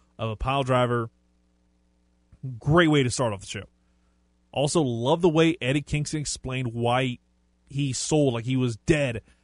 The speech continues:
after the barbed wire exploded, after the explosions that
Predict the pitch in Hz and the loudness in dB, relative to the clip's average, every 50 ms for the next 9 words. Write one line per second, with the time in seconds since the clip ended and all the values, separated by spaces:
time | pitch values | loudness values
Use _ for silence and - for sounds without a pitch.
0 | _ _ _ _ _ - 127 131 135 131 - 135 123 120 120 117 120 117 113 - | _ _ _ _ _ -2 -2 0 -2 -2 -2 0 0 0 0 0 -2 -4 -4 -6
1 | _ _ - 127 127 123 120 120 123 120 117 113 110 107 110 110 - - 113 - | _ _ 0 2 2 0 0 -2 -2 0 0 0 0 0 -2 -4 -6 -8 -10 -12
2 | - - 135 123 117 117 - - - 127 123 127 123 - 147 139 131 127 - - | -8 -4 -2 0 0 -2 -4 -6 -6 -4 -4 -4 -4 -4 -4 -6 -6 -6 -6 -2
3 | - 185 180 156 113 98 - - - - - _ _ _ _ _ _ _ - 117 | 2 2 4 4 2 -2 -8 -16 -18 -20 -20 _ _ _ _ _ _ _ -8 -8
4 | - | -8